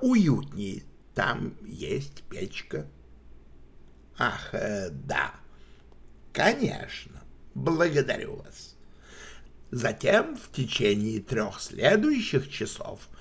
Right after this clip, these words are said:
всё было тихо. Кормак утверждает, что всё это время спал и ничего не видел.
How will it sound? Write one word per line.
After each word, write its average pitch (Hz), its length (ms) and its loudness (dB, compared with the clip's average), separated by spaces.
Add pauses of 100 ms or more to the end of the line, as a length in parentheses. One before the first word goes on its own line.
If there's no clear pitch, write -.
(340)
всё 233 480 6
было 143 480 4
тихо. - 580 -12 (520)
Кормак 214 720 4
утверждает, 151 920 6 (460)
что - 580 -2 (100)
всё - 220 4
это - 380 2
время 233 420 6
спал - 560 -4 (540)
и 190 100 8
ничего - 680 2
не 160 180 0
видел. - 420 -6